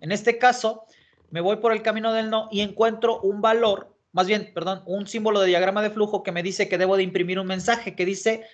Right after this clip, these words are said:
C es el mayor. Sustituyo y digo, el, el, el, el mensaje debe decir ocho es el mayor, ¿sale? Muy bien.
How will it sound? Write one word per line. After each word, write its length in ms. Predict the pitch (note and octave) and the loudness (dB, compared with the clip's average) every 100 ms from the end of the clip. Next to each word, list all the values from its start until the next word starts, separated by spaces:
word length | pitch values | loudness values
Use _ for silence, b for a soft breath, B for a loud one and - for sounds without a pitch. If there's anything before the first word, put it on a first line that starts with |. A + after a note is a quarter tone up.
| B | B
C 300 | - G3+ G3 | 2 4 4
es 140 | F#3+ | 2
el 100 | F3 | -2
mayor. 320 | D3+ C#3 B2+ | -2 -4 -4
Sustituyo 720 | - D#3 F3+ F3+ A#3 A#3+ A#3+ - | -8 -6 -6 -4 -2 2 2 0
y 360 | G3+ C4 E4 b b _ _ _ | -6 -6 -8 b b _ _ _
digo, 340 | D#3 F#3+ G#3 F3 | 2 4 4 2
el, 220 | F3+ E3+ | -2 0
el, 220 | E3+ F3 | -2 -4
el, 680 | E3+ E3 E3 D#3+ D3+ D3 - _ _ _ _ _ - | -2 -2 0 -2 -4 -6 -10 _ _ _ _ _ -4
el 520 | D3+ D#3 D3+ D3 D3 C#3+ | 0 2 4 2 2 2
mensaje 440 | E3 D#3 G3+ A3 | 0 2 2 4
debe 220 | G#3 G3+ | 4 4
decir 500 | F#3 D3+ A#3 - - | 2 -2 -4 -6 -2
ocho 320 | F#3+ G#3 G#3 | 4 4 2
es 120 | F#3+ F3+ | -4 -4
el 100 | D#3 | -2
mayor, 340 | C#3 A#2 - _ _ | -4 -6 -10 _ _
¿sale? 400 | C#3 F#3+ C#4+ - b b b - | 2 2 2 -4 b b b -6
Muy 120 | A3 | 0
bien. 340 | C#4+ D4+ - | 4 2 0